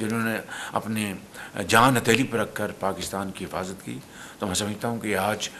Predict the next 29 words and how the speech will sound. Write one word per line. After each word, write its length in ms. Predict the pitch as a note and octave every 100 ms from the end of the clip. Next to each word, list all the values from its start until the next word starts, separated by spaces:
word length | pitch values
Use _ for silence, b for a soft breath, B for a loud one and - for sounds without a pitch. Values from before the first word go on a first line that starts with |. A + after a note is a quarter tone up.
| B B -
ये 200 | F2 F2
लम्हा 300 | E2 G#2 A2+
है 120 | G#2+
कि 200 | - F#2+
जिसके 300 | E2+ - G#2
ऊपर 200 | F#2 F#2
हमें 320 | E2 F#2+ F2 - B F#2+
एहसास 360 | E2+ A2 A#2
करना 260 | A#2+ A#2 A#2
होगा 380 | A2+ A2 A2+ - B B B -
और 400 | G#2 F#2 E2+ -
शऊर, 580 | - - G#2+ A#2 A#2 -
अ, 200 | G2+ G2
जो 140 | F2+ F#2
है 260 | G2+ G#2
उसको 340 | - - - F#2
उजागर 340 | F#2 G2+ A#2
करना 280 | A#2 A#2 B2
होगा 240 | A#2+ A#2
और 300 | A#2+ G#2+ F#2+ B B -
पूरी, 380 | D3+ E3 E3 D3
अ, 520 | - B2+ A2 G2+ G2 G2
यकजहती 520 | G2+ - G#2 G#2+ B2
के 100 | G#2
साथ 240 | G2+ F#2+
और 260 | F#2+ F#2+ F#2+
यकसुई 300 | F#2+ G2+ B2+
के 100 | -
साथ 220 | F#2 F2